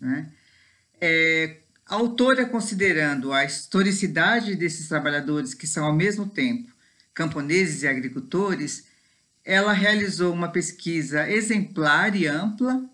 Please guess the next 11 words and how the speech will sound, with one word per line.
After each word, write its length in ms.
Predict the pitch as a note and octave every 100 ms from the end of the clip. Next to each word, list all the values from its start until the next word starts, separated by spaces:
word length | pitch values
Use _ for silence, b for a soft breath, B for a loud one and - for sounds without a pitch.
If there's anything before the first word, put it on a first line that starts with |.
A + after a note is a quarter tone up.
| _
em, 540 | - F#3+ F#3+ G3 G#3 - -
ah, 580 | E3+ E3+ E3 D#3+ D#3 -
dois 260 | A#3 C4+
territórios 560 | B3+ G#3 G3 G3+ G3 E3
de 60 | D#3+
pertencimento 800 | E3 D#3 E3 - D3 C#3+ C#3 C3
de, 220 | C3+ C3+
dessas 400 | A2+ D#3+ D#3 -
trabalhadoras 760 | D#3 D3+ D3+ D3 D#3 F3+ D#3+
e 80 | D3+
trabalhadores. 840 | D#3 C#3 C#3+ C#3+ B2 A2+ - B2